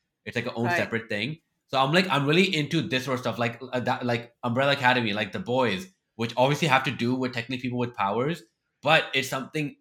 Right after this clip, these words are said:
Speaker 1: new and different.
Speaker 2: Different.
Speaker 1: I'm, I'm very done with any,
Speaker 2: I
Speaker 1: even if it's something D C related, I just don't wanna watch it. I'm very done with superhero stuff right now.
Speaker 2: I, look, I, I'm not, <sighs> D C is a bit of a mess right now, actually.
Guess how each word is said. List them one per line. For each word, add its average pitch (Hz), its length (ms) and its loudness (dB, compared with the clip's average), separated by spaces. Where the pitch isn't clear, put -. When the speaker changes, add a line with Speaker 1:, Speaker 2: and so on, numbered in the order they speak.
Speaker 1:
new 120 580 0
and 107 160 -4
different. 117 460 -2
Speaker 2:
Different. 127 320 0
Speaker 1:
I'm, 117 140 2
I'm 135 280 -4
very 135 320 4
done 110 540 0
with 110 180 -4
any, 123 180 0
Speaker 2:
I 302 100 0
Speaker 1:
even 208 240 2
if 175 120 -2
it's 170 120 -2
something 156 280 -2
D 120 140 0
C 120 140 -4
related, 151 220 0
I 110 120 0
just 120 200 -6
don't 123 120 0
wanna 123 160 2
watch 104 300 0
it. 98 60 0
I'm 110 220 -2
very 113 240 0
done 110 200 -2
with 107 120 -10
superhero 95 320 -10
stuff 90 200 -10
right 80 180 -10
now. 302 80 0
Speaker 2:
I, 381 260 2
look, 359 300 -2
I, 285 300 0
I'm 285 160 -2
not, 349 280 0
<sighs> 240 460 -12
D 330 200 2
C 349 160 2
is 269 80 -2
a 262 80 0
bit 220 120 -4
of 208 100 -6
a 190 60 -2
mess 170 300 -4
right 120 240 -6
now, 143 320 -4
actually. 156 560 -8